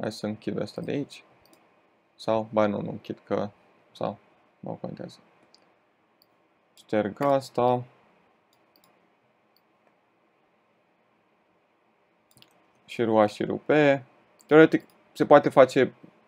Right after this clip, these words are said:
m, citind doar primul șir. Al doilea șir nu trebuie neapărat citit, se poate face, na, când îl parcurgi, îl citești.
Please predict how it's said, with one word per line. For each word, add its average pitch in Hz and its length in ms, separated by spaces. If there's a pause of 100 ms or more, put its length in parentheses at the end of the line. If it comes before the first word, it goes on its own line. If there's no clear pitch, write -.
m, 113 440
citind 127 440
doar 123 200
primul 127 360
șir. 110 420 (440)
Al 139 180
doilea 139 260
șir 135 180
nu 123 120
trebuie 110 280
neapărat 104 380
citit, - 280
se - 80
poate 110 260
face, 104 320
na, 95 200 (380)
când 107 160
îl 104 80
parcurgi, 107 500
îl 98 80
citești. - 380